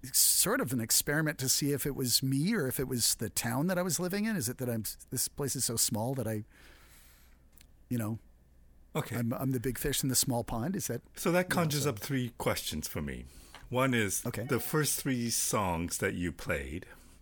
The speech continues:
Speaker 2: Do you remember what they were? I mean, I, am I, am I correct to assume that they would be jazz tunes, or was it something else?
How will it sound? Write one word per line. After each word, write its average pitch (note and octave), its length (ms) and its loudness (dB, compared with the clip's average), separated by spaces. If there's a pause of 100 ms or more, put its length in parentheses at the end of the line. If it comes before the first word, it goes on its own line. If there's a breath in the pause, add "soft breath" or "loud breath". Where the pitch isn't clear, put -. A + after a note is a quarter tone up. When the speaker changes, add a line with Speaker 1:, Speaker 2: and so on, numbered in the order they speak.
(160)
Speaker 2:
Do C3 80 0
you C#3+ 80 4
remember C#3+ 180 0
what C#3 160 -2
they C#3 80 0
were? C#3+ 240 -2 (420 soft breath)
I - 40 0
mean, A2 100 6
I, G#2 60 8 (320)
am A#2+ 100 4
I, C3+ 220 6 (200)
am A2+ 200 0
I A2 100 4
correct A#2+ 300 -2
to A#2+ 80 2
assume A#2 300 0
that A2+ 140 -2
they G#2+ 100 2
would G#2 180 -2
be F#2 100 -2
jazz F#2+ 380 2
tunes, F#3 320 -2
or G#2+ 260 2
was F#2 220 -2
it F#2 100 -4
something F2+ 300 -2
else? - 340 -6